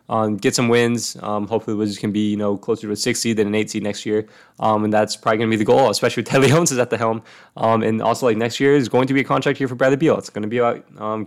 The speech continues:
can you convince him to stay? Like, this year to me was completely unconvincing for Bradley Beal to stay. He played five great games in the playoffs and his team wasn't even close. Um, so he played fantastic all season. Um, so, you know, we'll kinda see. Um, we will see what happens with this head coaching search.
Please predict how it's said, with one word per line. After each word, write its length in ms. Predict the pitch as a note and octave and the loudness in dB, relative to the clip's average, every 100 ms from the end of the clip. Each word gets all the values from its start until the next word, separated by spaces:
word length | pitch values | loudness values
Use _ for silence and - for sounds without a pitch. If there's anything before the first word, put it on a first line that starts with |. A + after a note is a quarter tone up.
| - | -6
can 160 | A#2+ B2 | -2 0
you 60 | |
convince 280 | B2+ B2 C3 | 2 2 0
him 80 | C3+ | -2
to 60 | |
stay? 320 | A2+ D3 F#2+ - - - - | 0 0 -2 -8 -20 -14 -6
Like, 160 | A2 | -2
this 180 | A#2 A2+ | -2 -2
year 140 | B2+ C3 | -2 -2
to 100 | A#2+ | -2
me 140 | C3+ | 0
was 140 | D3+ | 0
completely 340 | C3 C3 C#3 C3+ | 0 0 2 2
unconvincing 640 | C#3+ F#3+ C#3 A2 F#2+ G#2 | 2 2 2 2 0 -4
for 120 | A2 | -2
Bradley 200 | G#2+ G#2 | 0 2
Beal 140 | G2+ G#2 | 2 0
to 40 | |
stay. 180 | - G#2+ | 0 0
He 120 | A2+ | 0
played 240 | - A#2 G#2+ | -2 -4 0
five 260 | A2+ B2 | 2 2
great 220 | A2+ A#2+ | 0 -2
games 240 | B2 C#3 B2 | 0 0 0
in 80 | C3 | -2
the 60 | |
playoffs 360 | C3 E3 A#2 - | -2 0 0 0
and 140 | A2+ | -2
his 140 | A2 - | -2 -2
team 140 | B2 | -4
wasn't 200 | A2+ A#2+ | -2 -2
even 120 | A#2+ | -4
close. 360 | A#2 D3+ A2 - - _ _ | -2 -2 -2 -8 -20 _ _
Um, 420 | A2 G#2+ G#2+ G#2+ | -6 -4 -2 -4
so 460 | G2+ A2 G#2+ G2+ G2+ _ _ _ _ _ _ _ - | -4 -2 0 -2 -6 _ _ _ _ _ _ _ -6
he 80 | B2+ | 2
played 140 | C#3+ | 2
fantastic 400 | D3 C#3 D3 D#3 | 2 2 2 2
all 80 | D#3 | 2
season. 280 | G3+ B2+ - - _ _ | 2 -2 -4 -14 _ _
Um, 300 | A#2 A2+ A2+ | -4 -2 -2
so, 220 | G#2 A2+ | -2 -2
you 120 | A2+ C3+ | 0 0
know, 100 | D#3 | 2
we'll 120 | E3+ | 2
kinda 180 | F#3+ G3 | 2 0
see. 240 | - - _ _ - | -2 -6 _ _ -8
Um, 480 | G#2+ A2 A2 G#2+ G#2+ | -4 -2 -2 -2 -2
we 180 | C#3+ | 0
will 200 | D#3+ C#3 | 2 2
see 400 | C3+ B2+ A#2+ A#2+ - | 2 0 0 -4 -6
what 140 | A#2 | -6
happens 320 | G#2+ - - | -6 -8 -12
with 100 | G#2+ | -8
this 140 | G#2 G#2 | -6 -2
head 160 | A2 | -2
coaching 240 | A#2 A#2 A#2 | 0 -2 0
search. 300 | A#2+ A#2 | 0 -2